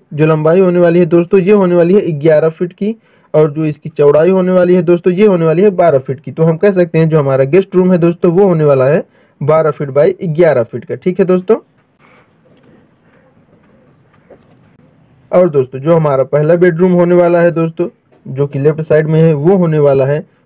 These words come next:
उसकी जो चौड़ाई होगी दोस्तों वो ठीक बारह फीट की होगी। जैसे कि आप देख सकते हैं अगर बारह फीट किचन है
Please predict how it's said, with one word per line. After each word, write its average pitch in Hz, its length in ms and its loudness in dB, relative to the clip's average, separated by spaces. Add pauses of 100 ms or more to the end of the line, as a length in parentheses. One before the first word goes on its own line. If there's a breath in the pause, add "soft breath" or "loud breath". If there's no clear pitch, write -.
उसकी 175 260 -2
जो 156 120 -4
चौड़ाई 165 360 4
होगी 185 260 2
दोस्तों 175 300 0
वो 160 160 0
ठीक 190 340 -2
बारह 135 240 0
फीट 160 220 -10
की 165 180 -6
होगी। 165 300 0
जैसे 143 260 -2
कि 139 140 -4
आप 135 100 2
देख 156 200 -2
सकते 143 220 -6
हैं 151 180 -2
अगर 156 180 0
बारह 156 240 0
फीट 151 160 -8
किचन 165 320 -4
है 170 100 -2